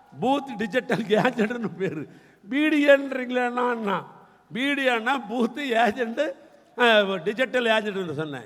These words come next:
இன்னைக்கு நவீன புரட்சி. ஏன்னா, அவர்கள் தேவைப்படுகிறார்கள். எனவே, ஒரு ஒரு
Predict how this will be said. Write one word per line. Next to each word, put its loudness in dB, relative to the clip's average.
இன்னைக்கு -6
நவீன -6
புரட்சி. -12
ஏன்னா, 2
அவர்கள் 4
தேவைப்படுகிறார்கள். -2
எனவே, 0
ஒரு 0
ஒரு 0